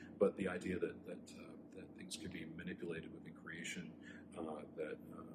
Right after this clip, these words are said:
there's a very dark, uh, dark, uh, art involved here. Um, we can also speak of broken vows. Uh, Jesus says about broken vows that we should let our yes be yes and our no be no, um, that we should not make promises that we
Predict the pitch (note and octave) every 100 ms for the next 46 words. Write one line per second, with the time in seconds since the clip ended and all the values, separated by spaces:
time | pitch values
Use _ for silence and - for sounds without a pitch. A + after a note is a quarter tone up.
0 | - F#2+ F#2 E2 - - - G2 G2 G#2+
1 | - - G2 F#2 F#2 - - - - -
2 | - - F2+ F#2 - - - - - -
3 | - - - - - - F2+ - - -
4 | D#2+ D2+ D#2 - - - - - - -
5 | - - - - F#2+ F#2 F2+ - - -
6 | G2+ A2+ G2+ - - A2 - - G#2 G2
7 | G#2 F#2+ G#2+ G#2+ F2+ D#2 - - - F2
8 | E2 - - F3+ F#3 G#3+ E3 - - -
9 | A2 G#2+ G#2+ G2+ A2+ - G#2+ A2 G#2+ -
10 | A2 G#2+ G2 G#2 G#2+ - F2+ G#2 - -
11 | F3+ - - F3 F3 C4 - - - -
12 | - - - - G2 G2 F#2+ - A#2 -
13 | A2 G#2+ C3 - A#2 A2 A#2+ B2+ C3+ F#2
14 | F#2 - F#2+ F#2+